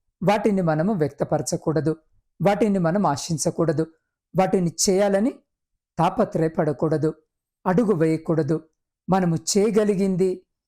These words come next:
చేయాల్సింది ఒకటే, వాక్యానుసారముగా వారిని క్షమిస్తూ ప్రార్థన చేయాలి. ఎప్పుడు ప్రార్థన చేయాలి అనంటే, ఒక పూట ప్రార్థన చేశాము, అయిపోయింది అని అనుకుంటాము, కానీ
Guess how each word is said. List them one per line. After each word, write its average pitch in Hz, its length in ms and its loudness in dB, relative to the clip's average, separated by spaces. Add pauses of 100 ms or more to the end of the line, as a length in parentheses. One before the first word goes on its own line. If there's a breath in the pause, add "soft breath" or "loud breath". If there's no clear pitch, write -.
(260)
చేయాల్సింది 190 580 0
ఒకటే, 165 560 -2 (540)
వాక్యానుసారముగా 165 1200 0 (440)
వారిని 165 380 2
క్షమిస్తూ 240 680 -2 (540)
ప్రార్థన 151 420 0
చేయాలి. 156 480 -2 (760)
ఎప్పుడు 214 280 0
ప్రార్థన 180 460 0
చేయాలి 156 680 0 (200)
అనంటే, 151 560 -2 (420)
ఒక 170 180 0
పూట 208 340 0 (600)
ప్రార్థన 156 440 0 (120)
చేశాము, 170 480 -2 (460)
అయిపోయింది 202 680 0 (340)
అని 170 140 2
అనుకుంటాము, 151 580 -2
కానీ 196 340 -2